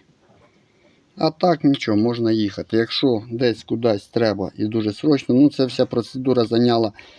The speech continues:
буквально, ну, хвилин двадцять. За двадцять хвилин, якщо є, звісно, стара покришка під рукою, ви можете це все зробити і їхати, куди вам треба.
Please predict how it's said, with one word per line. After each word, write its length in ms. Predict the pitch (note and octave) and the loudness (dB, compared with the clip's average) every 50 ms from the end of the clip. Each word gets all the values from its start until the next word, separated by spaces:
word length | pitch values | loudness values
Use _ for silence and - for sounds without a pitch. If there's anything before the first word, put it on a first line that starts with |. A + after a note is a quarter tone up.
| - - - - - - - - - - - - - _ _ _ _ _ _ _ _ _ _ _ _ - | -20 -20 -20 -20 -20 -20 -20 -20 -20 -20 -20 -20 -20 _ _ _ _ _ _ _ _ _ _ _ _ -8
буквально, 800 | G#2+ G2 A2 A2 A2 - C#3+ D3 C#3 C3+ C3 B2 A#2+ A#2 A2+ A2 - - - - - _ | -6 -4 -2 -2 -2 0 2 2 2 4 4 4 4 2 2 -2 -6 -14 -20 -20 -6 _
ну, 320 | C#4+ D4 D4 B3+ E3+ - - _ _ _ _ - - - | 2 4 4 4 2 -2 -6 _ _ _ _ -20 -20 -10
хвилин 340 | - - E3 F#3 F3 D#3+ C#3 | -2 0 2 4 6 4 4
двадцять. 580 | A#2 A2+ G#2 F#2+ F#2 - - - - - - - _ - - _ _ _ _ _ _ _ _ _ _ _ _ - - - _ _ _ _ _ _ _ _ _ _ - | 4 2 -2 -2 -2 -6 -12 -20 -20 -20 -20 -20 _ -20 -20 _ _ _ _ _ _ _ _ _ _ _ _ -20 -20 -20 _ _ _ _ _ _ _ _ _ _ -6
За 120 | C3 C#3+ | -4 -4
двадцять 360 | C#3+ C#3+ D3 D3 C3 - - - | -2 0 0 0 0 0 -4 -4
хвилин, 480 | - D#3 D#3+ E3+ F#3 F3+ E3+ D#3+ D3 - - - _ - | 0 2 4 4 6 4 4 2 0 -2 -10 -20 _ -8
якщо 320 | - B2 B2+ - - C3+ | -6 -6 -6 -2 0 2
є, 180 | B2+ B2 A#2 A2+ - | 2 2 2 0 0
звісно, 480 | B2 A#2+ A#2+ A2+ A2 - A2+ A2 G#2+ G#2+ - _ _ _ | 0 2 2 2 0 0 -2 -2 -2 -4 -12 _ _ _
стара 340 | - - - C3+ A#2+ A2+ G#2+ | -16 -6 -2 0 0 0 0
покришка 460 | - A2+ - B2 A#2 A2 - - G#2 | -2 -4 -4 -2 -4 -4 -4 -6 -8
під 180 | - C#3 D3 | -8 -4 0
рукою, 400 | E3+ E3+ E3 - F#3+ F3+ D#3+ D3+ | 0 0 0 2 4 4 4 6
ви 60 | C#3 B2+ | 4 4
можете 420 | C3 C3+ B2 A#2+ A#2 - B2 A2 | 4 4 2 0 -2 -2 -4 -4
це 140 | - - A#2+ | -2 -4 -6
все 240 | A2 - - B2+ A#2+ | -4 -4 -4 -2 0
зробити 580 | C#3 D3 D#3 D#3+ F3 E3 D#3+ - - - - - | 2 2 2 2 2 0 0 0 -4 -4 -4 -4
і 260 | - - D3 C#3+ C#3 C3 - - - _ _ _ _ _ _ _ _ _ _ _ _ _ _ _ _ _ _ _ _ _ _ | -2 0 0 2 0 -2 -8 -16 -20 _ _ _ _ _ _ _ _ _ _ _ _ _ _ _ _ _ _ _ _ _ _
їхати, 420 | A#2+ A#2+ C3 C3 - - - - A#2 | -4 -4 -4 -4 -4 -6 -8 -8 -12
куди 220 | _ - A2+ A#2 | _ -6 -4 -2
вам 200 | A2 A2 G2+ G2 | -2 -2 -2 -4
треба. 380 | - - E2+ E2+ D#2+ - - | -6 -6 -8 -8 -10 -12 -16